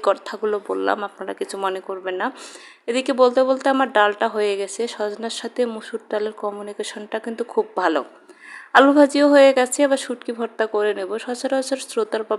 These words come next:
বাস-, বাসায় যদি থাকে, তাহলে আমাকে ম্যাক্সিমামই কাজ করে দেয়,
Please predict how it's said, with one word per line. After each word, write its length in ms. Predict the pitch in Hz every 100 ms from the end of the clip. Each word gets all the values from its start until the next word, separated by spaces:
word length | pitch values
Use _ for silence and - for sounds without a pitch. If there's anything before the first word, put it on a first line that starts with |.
| -
বাস-, 320 | 190 196 -
বাসায় 400 | 180 190 - 226
যদি 220 | 214 214
থাকে, 400 | 214 214 202 214
তাহলে 400 | 233 220 208 202
আমাকে 280 | 196 202 220
ম্যাক্সিমামই 640 | 208 196 - 214 208 208 220
কাজ 260 | - 202 -
করে 180 | - 233
দেয়, 220 | 233 190